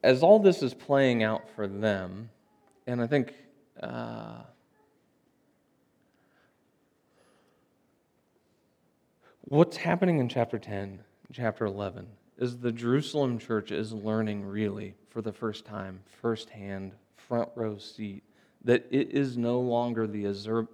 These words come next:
observance of the law that demarcates, like,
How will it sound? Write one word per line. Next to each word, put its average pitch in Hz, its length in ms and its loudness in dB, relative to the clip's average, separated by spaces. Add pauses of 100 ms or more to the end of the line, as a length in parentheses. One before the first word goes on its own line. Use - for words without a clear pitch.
observance 120 800 -4
of 107 180 -4
the 113 80 -4
law 101 480 -2
that 107 300 -10
demarcates, 101 800 -6 (260)
like, 107 180 -6